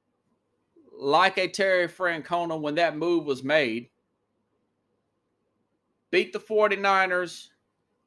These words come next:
get to the Super Bowl, and win it this time, unlike what Jared Goff did in two thousand eighteen. Uh,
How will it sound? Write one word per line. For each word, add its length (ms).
get 240
to 80
the 160
Super 420
Bowl, 640
and 280
win 220
it 160
this 220
time, 540
unlike 500
what 160
Jared 380
Goff 380
did 260
in 160
two 160
thousand 560
eighteen. 1000
Uh, 460